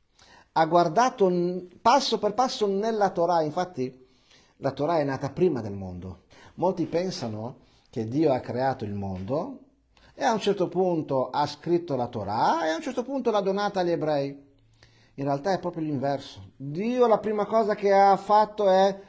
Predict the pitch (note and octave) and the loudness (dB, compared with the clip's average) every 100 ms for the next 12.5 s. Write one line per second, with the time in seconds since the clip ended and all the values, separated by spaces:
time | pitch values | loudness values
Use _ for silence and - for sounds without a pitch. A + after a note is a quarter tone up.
0 | - _ - - - G3+ B3+ G#3+ D3 B2 | -20 _ -12 -10 0 2 4 4 2 0
1 | A2+ A2 A2 C3+ C#3+ D#3+ E3+ A3+ F#3 A#2+ | -4 -6 -2 2 6 8 10 10 8 6
2 | G#2 C3 A#2 A#2 A#2+ A#2+ A#2 A2+ B2 A#2+ | 2 -2 -2 -2 -4 -4 -6 -6 -8 -8
3 | A#2+ A2 G2+ E2 _ _ _ _ _ _ | -6 -6 -6 -10 _ _ _ _ _ _
4 | _ _ _ _ _ _ _ _ _ _ | _ _ _ _ _ _ _ _ _ _
5 | _ _ - A#2 A2 G#2 D#3+ F3+ A#2+ F#2+ | _ _ -8 -6 -4 2 4 6 4 -4
6 | - - G#2 G2+ G#2+ G#2 D3 E3 G#2 G2+ | -12 -14 -8 -6 -4 2 6 6 2 -2
7 | G#2+ - A#2+ C#3 - G#2 B2+ B2+ - A2 | -8 -4 -2 -2 -4 -6 -2 -2 -2 -6
8 | A2 A2 - F3+ A#3+ - _ _ _ - | -8 -10 -8 -8 -8 -18 _ _ _ 2
9 | G#3 A#3+ G3 E3 F3 F#3+ G#3+ G3 E3+ F#3 | 4 4 -2 0 2 4 2 -2 -4 -2
10 | F#3 C#3 D3+ E3 D#3 D3 D3 E3 A3 D4 | -2 -2 -2 -4 -2 0 0 0 2 2
11 | G#3+ C#3 B2 A#2+ C3+ F3+ E3+ C#3+ C#3 F#3 | 0 -2 -4 -6 -4 -4 -4 -4 -4 -4
12 | C#4+ D#3 A#2 D#3 - | -6 -8 -8 -10 -14